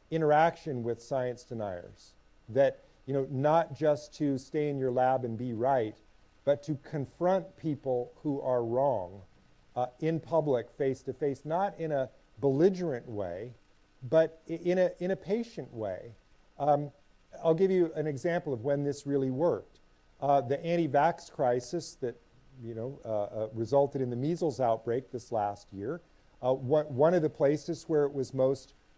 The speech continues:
uh, virulent was Clark County, Washington, just across the river from Portland, Oregon. So Governor Jay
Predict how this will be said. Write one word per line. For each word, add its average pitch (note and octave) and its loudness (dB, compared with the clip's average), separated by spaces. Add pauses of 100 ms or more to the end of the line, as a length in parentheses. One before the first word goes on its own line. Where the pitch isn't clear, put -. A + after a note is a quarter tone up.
uh, A#2+ 0
virulent C#3 2
was B2 0
Clark C#3 -2
County, C#3+ -2
Washington, C3+ -2
just A2 -12
across A2+ -4
the A2+ -10
river A#2+ -2 (300)
from C3+ -4
Portland, C3 -4
Oregon. C#3+ 2 (540)
So D3 2
Governor D3+ 2
Jay C#3+ 0